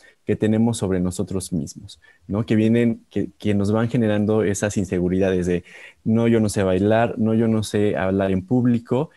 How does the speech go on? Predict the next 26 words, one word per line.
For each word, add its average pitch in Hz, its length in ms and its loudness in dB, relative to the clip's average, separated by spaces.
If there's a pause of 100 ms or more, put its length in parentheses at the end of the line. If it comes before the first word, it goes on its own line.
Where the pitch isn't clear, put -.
(260)
porque, 113 280 2
bueno, 131 220 4
sí 123 140 0
me 135 120 4
gustaría 113 300 2
platicarles 107 640 0
que 95 280 -2
uno 117 280 2
de 113 80 2
mis 98 180 2
mayores 101 500 2
miedos 104 640 0
en 90 260 0
la 92 140 2
vida 107 380 2
era 98 340 0 (400)
hablar 110 380 2
en 101 100 2
público, 90 540 -2 (160)
¿no? 98 180 -2
O 104 140 -2
sea, 90 400 -4 (240)
era 113 480 2
una 117 300 2
ansiedad 104 600 2 (160)
enorme 123 800 2